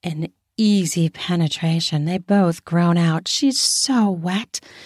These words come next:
She just slides right down on him, and it feels unfucking believable.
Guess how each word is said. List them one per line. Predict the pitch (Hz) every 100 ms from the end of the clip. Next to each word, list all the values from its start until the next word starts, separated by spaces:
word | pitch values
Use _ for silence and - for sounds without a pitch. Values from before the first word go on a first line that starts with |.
| - _
She | - -
just | 285 185 175
slides | - - - 214 196 170 170 -
right | 262 247 247 240 -
down | 214 214 214
on | 190 180
him, | 180 180 180
and |
it | 185 175
feels | - - 196 160 147 147 - -
unfucking | 190 175 156 151 - - 165 - 160
believable. | 147 151 160 190 175 151 156